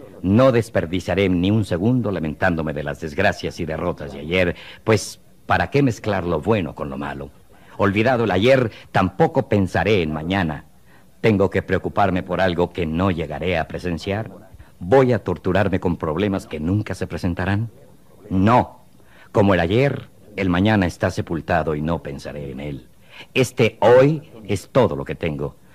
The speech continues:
Sus horas son mi eternidad. Recibo a este amanecer jubilosamente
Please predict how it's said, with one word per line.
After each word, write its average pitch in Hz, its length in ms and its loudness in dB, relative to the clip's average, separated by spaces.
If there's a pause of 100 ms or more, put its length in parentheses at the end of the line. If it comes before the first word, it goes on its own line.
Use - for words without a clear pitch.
(140)
Sus - 220 -2
horas 127 180 2
son 110 220 0
mi 82 140 -2
eternidad. 76 640 -4 (420)
Recibo 110 480 0
a 87 100 4
este 110 260 -2
amanecer 82 460 -2
jubilosamente 87 960 0